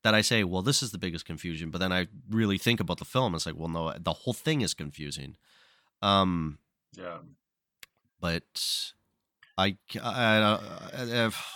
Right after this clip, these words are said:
Speaker 1: it's just really, really bad. Uh, I don't know, Jenko, what is, <laughs> do you think?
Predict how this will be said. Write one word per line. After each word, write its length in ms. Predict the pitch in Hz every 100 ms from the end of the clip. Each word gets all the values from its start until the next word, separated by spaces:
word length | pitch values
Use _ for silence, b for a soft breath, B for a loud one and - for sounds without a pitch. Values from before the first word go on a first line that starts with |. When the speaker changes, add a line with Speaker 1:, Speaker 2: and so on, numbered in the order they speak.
| B -
Speaker 1:
it's 320 | - - -
just 300 | - 131 - -
really, 300 | 87 85 76 - 80
really 220 | 82 80
bad. 440 | 71 67 71 78 - -
Uh, 300 | 90 90 87
I 60 | 104
don't 100 | 117
know, 160 | 78 76
Jenko, 340 | - 92 98
what 140 | 90 95
is, 280 | - - _ _
<laughs> 140 | -
do 60 | - -
you 80 |
think? 220 | - _